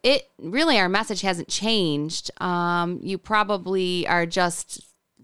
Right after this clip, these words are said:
used to listening to the fact that, you know, he's really not aligned with the majority of what I feel are Erie County voters in general, regardless of what your party affiliation is. Um, you know,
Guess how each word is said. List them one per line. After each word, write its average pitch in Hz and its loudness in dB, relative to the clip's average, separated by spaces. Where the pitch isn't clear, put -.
used 208 -2
to 196 -2
listening 175 0
to 165 -2
the 165 -2
fact 170 -2
that, 156 -2
you 175 -2
know, 160 2
he's 165 -4
really 170 -2
not 160 -4
aligned 180 2
with 170 0
the 170 -4
majority 170 0
of 156 -2
what 165 0
I 170 2
feel 165 -6
are 151 -2
Erie 156 -2
County 156 -4
voters 151 -4
in 143 -8
general, 160 -2
regardless 156 -6
of 156 -8
what 160 -8
your 156 -6
party 196 2
affiliation 147 -4
is. - -10
Um, 160 -2
you 170 -4
know, 156 -6